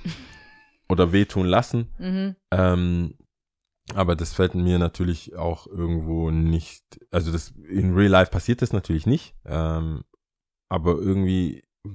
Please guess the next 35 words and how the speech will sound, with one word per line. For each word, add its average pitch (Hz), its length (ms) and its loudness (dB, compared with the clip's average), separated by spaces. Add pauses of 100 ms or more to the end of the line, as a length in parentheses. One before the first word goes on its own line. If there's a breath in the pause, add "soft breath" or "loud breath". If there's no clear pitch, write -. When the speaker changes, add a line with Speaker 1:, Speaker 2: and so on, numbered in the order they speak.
(160)
Speaker 2:
ist - 240 -6
es 90 120 -4
nicht 95 160 -2
so 87 100 -4
befriedigt, 87 420 -2
wahrscheinlich 90 340 0
wie 87 100 -4
diese 82 220 -2
eine 82 160 0
Frau, 98 240 0
die 98 100 -4
dich 85 140 -10
damals 85 300 -2
angerempelt 98 520 -4
hat 95 160 -4
oder 85 140 -4
ich 82 100 -6
weiß 90 160 -4
gar 87 140 -4
nicht 85 160 -6
mehr 80 100 -6
genau 82 320 -4
was, 95 200 -2
da - 160 -6
gab's 80 220 -4
doch 90 120 -2
irgendwie 85 280 -4
so 87 60 -2
eine 82 140 -4
Frau 87 240 0
auf 85 80 0
dem 82 100 -6
Weihnachtsmarkt 98 560 -2
oder 95 140 0
so. 92 180 0